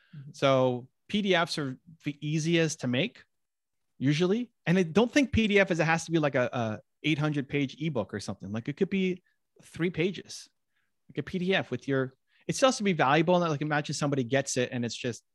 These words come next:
Speaker 2: three words on a page. Okay, that's not gonna be like, "Oh my God, I love this. I'm gonna go hire this person."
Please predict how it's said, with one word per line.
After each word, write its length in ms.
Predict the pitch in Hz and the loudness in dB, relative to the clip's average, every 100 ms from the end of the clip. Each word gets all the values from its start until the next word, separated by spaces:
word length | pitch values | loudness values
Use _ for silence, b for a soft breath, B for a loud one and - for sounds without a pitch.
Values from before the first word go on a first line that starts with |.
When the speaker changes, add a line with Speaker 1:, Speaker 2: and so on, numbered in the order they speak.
| _ _ | _ _
Speaker 2:
three 160 | - 135 | -4 -2
words 300 | 120 123 123 | 0 0 0
on 100 | 120 | -2
a 40 | 113 | -4
page. 340 | - 135 139 | -2 -2 -2
Okay, 200 | 117 104 | -6 -6
that's 180 | 110 - | -6 -6
not 140 | 113 | -8
gonna 160 | 110 107 | -6 -6
be 300 | 104 110 101 b b b - | -4 -6 -6 b b b -10
like, 120 | 110 | 0
"Oh 140 | 143 151 | 4 4
my 140 | 113 | 4
God, 200 | 135 135 | 2 2
I 40 | |
love 240 | 117 139 131 | 4 2 2
this. 300 | 156 127 - | 0 0 -4
I'm 80 | 131 | -6
gonna 140 | 135 | -4
go 120 | 135 | -2
hire 180 | 131 147 | 0 0
this 160 | 131 - | -2 -4
person." 380 | 120 117 135 | -8 -8 -12